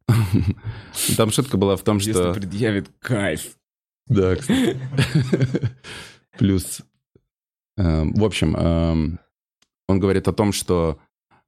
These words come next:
Speaker 1: его девушка, стендап-комик, она во Франции живёт,
Speaker 2: Мгм.
Speaker 1: и, эм, они не могут видеться. Он такой, типа, там, прокидывает мини-шуточки. «Мы не мо-,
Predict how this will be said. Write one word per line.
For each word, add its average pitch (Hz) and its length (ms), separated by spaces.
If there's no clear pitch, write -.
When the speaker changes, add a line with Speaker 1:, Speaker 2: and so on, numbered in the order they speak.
Speaker 1:
его 87 160
девушка, 110 420
стендап-комик, 90 720
она 80 380
во 78 100
Франции 107 400
живёт, 95 380
Speaker 2:
Мгм. 104 300
Speaker 1:
и, 87 460
эм, 76 300
они 82 240
не 80 60
могут 80 260
видеться. 98 540
Он 87 140
такой, - 200
типа, - 280
там, 85 240
прокидывает 78 460
мини-шуточки. 78 800
«Мы 87 120
не 87 60
мо-, 85 300